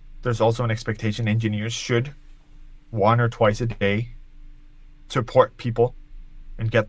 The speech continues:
help them get their code out, help them get, get feedback on the code that they've done,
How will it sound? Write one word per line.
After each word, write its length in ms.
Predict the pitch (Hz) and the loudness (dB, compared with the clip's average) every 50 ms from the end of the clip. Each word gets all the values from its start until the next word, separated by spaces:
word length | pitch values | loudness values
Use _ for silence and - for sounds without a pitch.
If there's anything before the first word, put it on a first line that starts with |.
| - - | -2 -8
help 280 | 104 104 113 117 113 | -2 0 2 2 2
them 120 | - 120 113 | 0 0 0
get 240 | 110 110 117 101 - | 0 2 0 2 2
their 140 | 113 113 | 2 0
code 260 | 113 - - 110 101 90 | 2 2 0 0 2 2
out, 200 | 87 95 - - - - - - - - - - | 0 0 -2 -4 -10 -18 -18 -18 -18 -18 -18 -10
help 260 | - - 117 110 - | -2 2 2 2 2
them 120 | - 101 98 | 0 -2 0
get, 260 | 101 - 101 - - - - - | 2 2 2 2 0 -4 -14 -10
get 140 | - - - | -10 -10 -4
feedback 420 | - 120 117 117 113 98 98 - | 0 2 4 4 4 2 2 2
on 160 | 101 107 104 | 0 0 0
the 100 | 95 98 | 0 -4
code 260 | 98 - - 98 - - | -2 2 2 2 2 0
that 120 | 95 - | -8 -12
they've 180 | - - - - | -12 -12 -12 -10
done, 240 | - - - 120 | -10 -8 -8 -10